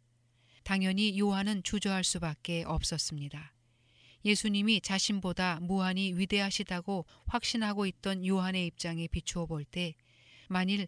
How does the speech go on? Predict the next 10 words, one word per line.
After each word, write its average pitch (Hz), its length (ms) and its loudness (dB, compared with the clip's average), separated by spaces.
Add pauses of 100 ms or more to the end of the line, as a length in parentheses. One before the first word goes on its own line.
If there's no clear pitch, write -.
(100)
어떤 208 380 2
주저함도 202 720 0
기록되지 185 580 -2
않았다면 170 680 -4 (140)
그것이 180 600 0 (100)
훨씬 185 400 -2
더 190 220 0
놀라운 185 580 0
일이었을 175 560 -2
것입니다. 147 720 -6